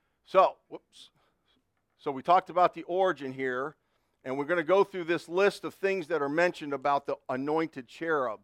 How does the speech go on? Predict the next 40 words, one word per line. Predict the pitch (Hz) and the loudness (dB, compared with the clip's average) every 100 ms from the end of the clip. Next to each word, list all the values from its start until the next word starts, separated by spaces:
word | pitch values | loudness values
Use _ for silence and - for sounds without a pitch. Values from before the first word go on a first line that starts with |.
| _ _ _ _ - | _ _ _ _ -6
This | 165 165 | -6 -6
is | 131 | -4
that | 147 - | -4 -4
fifth | - 185 180 | -4 -4 -4
cherub | - 180 170 156 135 | -4 0 2 2 0
that | 135 | 0
I | 139 | 0
mentioned | 143 156 147 135 | 2 -4 -6 -10
earlier, | 143 151 143 120 104 - _ _ _ | -2 0 -2 -4 -12 -20 _ _ _
full | _ 202 208 | _ 4 6
of | 175 | 4
wisdom. | 160 185 165 - 123 | 4 2 2 -4 -2
Now, | 156 156 - _ | 2 2 0 _
before | 147 147 226 196 | -14 2 4 8
that, | 180 | 6
it | 160 | 6
said, | 175 143 | -2 -2
"Sealest | - 202 202 175 - | -10 -2 0 0 2
up | 170 - | 0 0
the | 143 | -16
sum." | - 160 143 110 113 _ _ _ | -4 -2 -2 -4 -12 _ _ _
The | 135 | -2
best | 127 202 190 180 | 8 8 8 2
I | 180 | 2
can | 175 156 143 - _ _ | 2 -4 -6 -10 _ _
under-, | 165 165 151 - _ _ _ _ _ _ _ _ _ | -4 -2 -6 -10 _ _ _ _ _ _ _ _ _
can | 156 143 139 _ _ | -6 -6 -12 _ _
interpret | 139 127 190 202 - 147 | -10 -4 0 2 0 -2
that, | 147 143 | 0 0
understand | 156 151 - 185 185 180 143 | -2 -4 -6 -4 -2 0 2
that, | 123 127 _ _ _ _ _ | 0 0 _ _ _ _ _
is | 135 | 0
that | 160 160 | 2 2
he | 156 | 2
has | 160 - | 0 2
something | 208 190 202 | 0 0 -2
to | 165 | -2
do | 143 175 | 0 0
with | 151 | 0
mathematics. | 160 156 156 143 147 143 123 - - - | -2 -2 -2 0 2 0 -2 -14 -20 -20